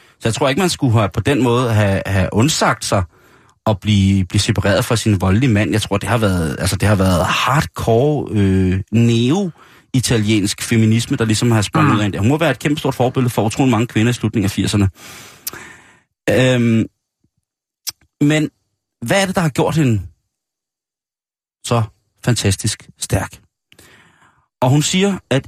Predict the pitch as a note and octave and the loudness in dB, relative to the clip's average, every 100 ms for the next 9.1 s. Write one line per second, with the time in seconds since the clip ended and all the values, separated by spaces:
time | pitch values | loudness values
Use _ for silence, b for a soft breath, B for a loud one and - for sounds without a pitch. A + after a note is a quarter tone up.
0 | - D3 C#3+ - G3+ - D#3+ D3 C3 B2 | -2 -2 0 -2 -4 0 2 2 2 0
1 | A2 C3 C3+ C3 - A#2+ A#2+ - B2+ C3 | 0 2 2 0 0 0 0 -2 0 0
2 | A#2 C#3 G#2+ G2+ A2 G#2 G2 F2+ G2+ G2 | 2 2 2 2 2 2 0 0 0 0
3 | F#2 G2+ F#2+ F2+ G2+ G#2 G2 - A2 G#2+ | -2 -2 -2 0 -2 -4 -4 -2 0 2
4 | G2 F#2 G#2+ F#2 - F#2 - G2 G2 G#2+ | 0 0 0 0 0 -2 -2 0 0 2
5 | G2+ F#2 - - F2 F#2 F#2 F2+ G2 G#2+ | 2 2 -2 -6 -6 -4 -2 0 2 2
6 | - F#2+ F#2+ G#2 A2 G#2 - F#2+ F2+ D#2 | 0 2 4 4 2 -2 -2 0 0 -2
7 | E2 E2 D#2 - _ _ - D3+ A#2 F#2+ | -6 -8 -12 -18 _ _ -4 -2 0 0
8 | F#2+ E2+ B2 C3 _ b _ D#3+ D#3+ B2+ | 0 2 0 0 _ b _ 0 2 2